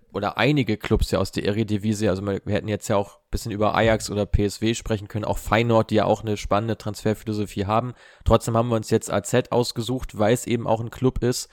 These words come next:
der eben nicht zum, ja, zu den, zu den Top zwei, äh, der Liga zählt, die jetzt auch jedes Jahr um die Titel mitspielen, sondern eben so eine Riege darunter, wo es aber trotzdem möglich ist, ja, mehr, Mehrwerte zu schaffen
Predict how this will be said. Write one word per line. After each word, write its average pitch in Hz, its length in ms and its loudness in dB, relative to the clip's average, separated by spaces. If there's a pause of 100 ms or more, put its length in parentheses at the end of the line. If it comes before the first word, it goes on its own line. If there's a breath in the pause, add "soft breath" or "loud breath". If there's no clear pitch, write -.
(300 soft breath)
der 113 100 6
eben 117 160 0
nicht 135 260 -2
zum, 110 380 -4 (500)
ja, 101 420 -2
zu - 140 -2
den, 113 380 -4 (100)
zu 113 100 -4
den 107 160 0
Top - 280 4
zwei, 117 560 4
äh, 107 180 0 (240)
der 107 140 0
Liga 127 280 2
zählt, 123 340 0
die 113 40 0
jetzt 107 220 -2
auch 107 160 2
jedes 113 280 -4
Jahr 113 120 2
um 110 80 -6
die 104 80 -4
Titel 143 320 0
mitspielen, 107 520 -2
sondern 107 220 -4
eben 110 180 -4
so 107 100 -6
eine 113 340 -4
Riege 120 200 2
darunter, 127 640 0 (280 loud breath)
wo 120 100 0
es 113 80 2
aber 120 220 6
trotzdem 139 420 0
möglich 113 320 -2
ist, - 300 -2 (220)
ja, 95 320 2
mehr, 117 340 4
Mehrwerte 123 420 2
zu - 140 -8
schaffen 143 480 -2